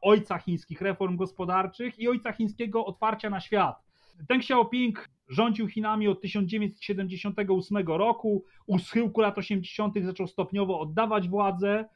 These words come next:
Zmarł w roku tysiąc dziewięćset dziewięćdziesiątym siódmym, ale przed śmiercią pozostawił swoim, e, tutaj, prawda, następcom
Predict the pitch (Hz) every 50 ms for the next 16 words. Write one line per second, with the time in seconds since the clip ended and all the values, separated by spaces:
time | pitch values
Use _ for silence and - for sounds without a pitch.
0 | _ _ _ _ 135 135 165 208 254 277 269 233 254 247 247 247 208 220 208 233
1 | 220 202 240 240 240 220 233 226 190 220 214 226 220 220 202 - 240 226 202 214
2 | 196 - - 254 214 226 226 208 202 202 196 190 - 240 226 226 - - 220 226
3 | 233 226 214 - 233 226 226 214 196 208 _ _ 185 190 180 214 208 208 214 214
4 | - 226 220 226 220 220 220 226 220 208 214 - _ - - - - - 214 214
5 | 214 214 214 208 208 214 208 208 202 196 185 202 202 214 202 190 202 220 202 190
6 | 208 202 196 180 - - 214 208 208 208 - 214 208 190